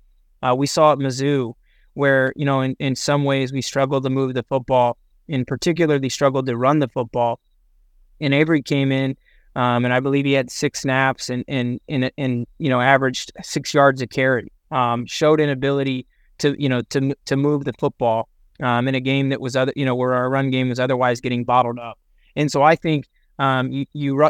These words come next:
you ride with Will. Will's your guy, but you have to find ways to get Avery into the game plan.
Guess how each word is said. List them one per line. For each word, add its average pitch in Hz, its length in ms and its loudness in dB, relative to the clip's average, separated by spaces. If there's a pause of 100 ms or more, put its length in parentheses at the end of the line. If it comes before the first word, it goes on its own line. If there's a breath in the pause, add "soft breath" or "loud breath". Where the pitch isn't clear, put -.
you 139 160 -2
ride 143 300 4
with 131 120 -4
Will. 131 420 2
Will's 139 280 0
your 139 120 -2
guy, 123 480 0 (380)
but 139 360 2
you 151 180 -2
have 139 280 0
to 143 80 -4
find 139 300 0
ways 135 260 0
to 135 80 -4
get 131 140 0
Avery 127 400 2
into 123 140 2
the 120 100 -4
game 113 300 -4
plan. 107 360 -16